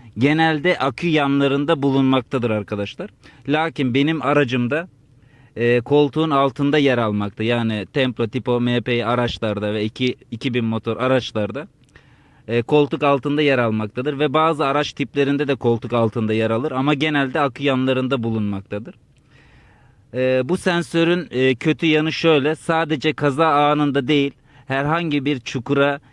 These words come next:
ya da kasise çok sert girerseniz de sensör aktif olabilir. Bu sebeple eğer bu tarz bir durum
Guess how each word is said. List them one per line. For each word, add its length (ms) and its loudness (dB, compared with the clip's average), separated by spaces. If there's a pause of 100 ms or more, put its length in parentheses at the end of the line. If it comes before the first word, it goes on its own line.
(100)
ya 180 2
da 100 4
kasise 500 -2
çok 320 -2
sert 320 -2
girerseniz 640 2
de 100 0
sensör 500 0
aktif 500 -2
olabilir. 520 2 (640)
Bu 80 -2
sebeple 520 2
eğer 340 2
bu 80 -4
tarz 340 0
bir 200 0 (380)
durum 380 0